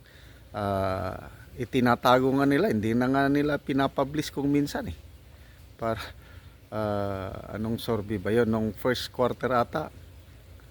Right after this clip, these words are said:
ah, ang binalita lang sa mainstream media, ah, approval,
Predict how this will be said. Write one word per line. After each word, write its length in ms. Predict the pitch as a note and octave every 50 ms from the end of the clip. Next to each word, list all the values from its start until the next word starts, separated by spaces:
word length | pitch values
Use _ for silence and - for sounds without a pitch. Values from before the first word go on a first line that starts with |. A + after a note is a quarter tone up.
| - - - - - - - - - - C3
ah, 320 | A2+ A2 G#2 E2 - - - - - - - - - - - - - - - - A2
ang 380 | A#2+ A#2 A2+ G#2+ G2+ G2 G2 G#2+ - - G1+ G1+ - - - - - - - - - - - - - - - - - - - - -
binalita 580 | G#2 G#2 A#2 A2+ A#2 A#2 A#2+ B2+ A#2+ - - B2
lang 160 | A#2 A#2+ A#2
sa 140 | - - A#2+
mainstream 500 | A#2 B2 B2 A#2+ A#2 - - - B2 A#2
media, 640 | A#2+ B2 A#2+ B2 D#3 D3+ C#3+ C3+ A#2+ A2 F#2+ F2+ F2+ F#2 - - - - - - - - - - - - - -
ah, 800 | A2 G#2+ G#2+ G#2 G2+ G2+ G2 F#2+ F#2+ F#2 F#2 F2+ F2+ G2 F#2+ G2 G2 - - - - - - - - - - - - - - -
approval, 1040 | - G2+ F#2+ - - C3+ D3 C#3+ B2+ B2 C3+ C3+ C3 C3 C3 C3+ C3+ C3+ C3 C3+